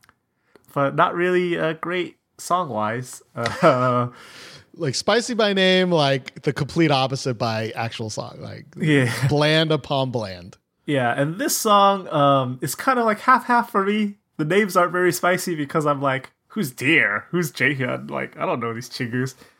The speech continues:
Speaker 1: But the song for me, when I first heard it, there was something about it that was really soothing and calming about it. You know, other people might think it's really boring and kind of, like, whatever, but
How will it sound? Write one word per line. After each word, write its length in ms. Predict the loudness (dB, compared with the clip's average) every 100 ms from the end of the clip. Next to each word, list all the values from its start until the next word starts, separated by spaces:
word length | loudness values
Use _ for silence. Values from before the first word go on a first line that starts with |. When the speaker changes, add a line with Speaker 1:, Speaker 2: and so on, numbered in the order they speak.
| _
Speaker 1:
But 120 | -6
the 60 | -4
song 400 | -2 2 2 0
for 340 | -4 0 0
me, 220 | 0 -4 -4
when 140 | -4
I 60 | -4
first 320 | -4 -6 -4
heard 220 | -4 -2
it, 200 | -2 -4 -10 _ _ _ -6
there 120 | -4
was 120 | -4
something 340 | -4 -6 -4 -4
about 280 | 2 2 2
it 40 |
that 100 | -4
was 140 | -4 -4
really 180 | -4
soothing 680 | -4 -4 -4 -2 -2 -4 -8 -12 _ _ _ -10
and 480 | -6 -4 -4 -6 -10
calming 480 | -4 2 2 0 -6
about 320 | 0 2 2
it. 200 | -2 -8 _ _
You 140 | -8 -4
know, 360 | -4 -4 -8 _ _ _ -4
other 140 | -2
people 260 | -2 -2 -2
might 260 | -2 -2
think 160 | -4 -8
it's 140 | -6
really 160 | -6 -6
boring 560 | -6 -4 -2 -2 -4 -8
and 240 | -10 -12
kind 220 | -12 -10
of, 120 | -10 -10
like, 260 | -10 -12 _ _ _ _ _ _
whatever, 480 | -6 -2 0 0 0
but 360 | 0 -2 -2